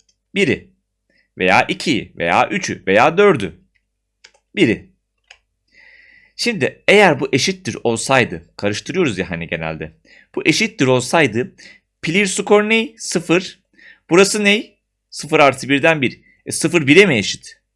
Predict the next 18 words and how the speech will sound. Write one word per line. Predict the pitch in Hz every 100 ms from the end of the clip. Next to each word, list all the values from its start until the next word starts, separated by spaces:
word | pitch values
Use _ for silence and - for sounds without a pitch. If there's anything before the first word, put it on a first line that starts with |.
| _
Böyle | 120 120 123
bir |
saçmalık | 117 120 - 104 101 95
yok. | 82 - _ _ - - _ -
Yani | 131 156 131 104
bu | 156
bir | 220
kutu. | - 123 - 123 - _ _
Kutu | - 131 - 226
sağdakileri | - - 117 120 110 131 127 120 107 110 104 107 110 131 165 208 - _
soldakilerin | - - 117 120 104 110 - 104 101 95 95 -
içine | 113 - 107
atıyoruz. | - 104 - 104 101 127 180 - _ _ -
Bunun | 113 147 190
yeni | 143 98 104 104 147
değeri | 131 110 98 98 185 - _ _ _ _ -
bir | 190
oluyor. | 120 80 73